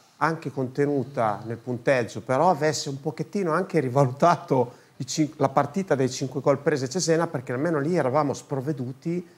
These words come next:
ma più garibaldini. Cioè Raimondi chiese scusa dopo quella partita,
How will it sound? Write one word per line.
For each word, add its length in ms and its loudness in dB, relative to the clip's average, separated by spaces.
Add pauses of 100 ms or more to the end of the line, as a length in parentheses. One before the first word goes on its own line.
(180)
ma 120 -2
più 180 -2
garibaldini. 880 0 (760)
Cioè 200 4
Raimondi 500 0
chiese 420 0
scusa 600 2
dopo 260 -6
quella 240 2
partita, 840 2